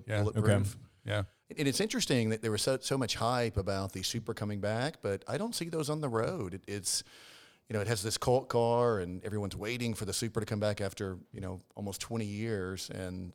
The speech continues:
Speaker 2: then they're not selling again. At least my perception.
Speaker 3: Yeah, no, I mean, I haven't seen any on the street.
Speaker 1: I haven't either. At least not that I've noticed.
Speaker 3: Not,
Speaker 1: And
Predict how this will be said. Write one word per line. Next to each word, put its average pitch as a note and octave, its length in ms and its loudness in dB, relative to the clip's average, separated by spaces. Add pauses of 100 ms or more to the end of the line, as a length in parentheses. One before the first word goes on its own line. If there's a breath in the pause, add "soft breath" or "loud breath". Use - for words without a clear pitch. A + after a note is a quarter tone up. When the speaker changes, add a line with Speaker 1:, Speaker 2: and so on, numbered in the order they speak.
(160)
Speaker 2:
then G2 120 -6
they're F#2+ 120 -2
not F#2+ 200 -2
selling G#2+ 340 -2
again. E2 400 -10 (420)
At F#2+ 80 -6
least F#2+ 160 -2
my F#2 80 -4
perception. F#2 460 -2
Speaker 3:
Yeah, C3 240 12
no, A#2 100 8
I A2 40 6
mean, G#2+ 120 4
I G#2+ 120 4
haven't A#2 200 2
seen G#2 300 0
any G2+ 160 0
on F#2 140 -2
the F2+ 60 -4
street. F#2+ 360 -2
Speaker 1:
I - 40 0
haven't G2 200 2
either. G2+ 220 4 (280)
At B2 120 2
least A#2 220 2
not A#2+ 180 8
that G#2+ 100 4
I've G2 140 4
noticed. G2+ 480 0
Speaker 3:
Not, A#2+ 120 6
Speaker 1:
And G2 180 6